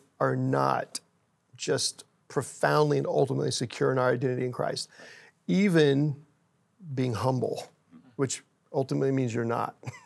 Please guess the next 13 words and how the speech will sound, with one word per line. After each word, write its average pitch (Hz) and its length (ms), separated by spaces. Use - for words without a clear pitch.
<laughs> 165 360
right? 170 360
Because 131 340
the - 80
consumption 135 760
still 135 440
is 120 160
how 127 300
other 127 240
people 120 500
are 127 80
seeing 143 280
me. 117 140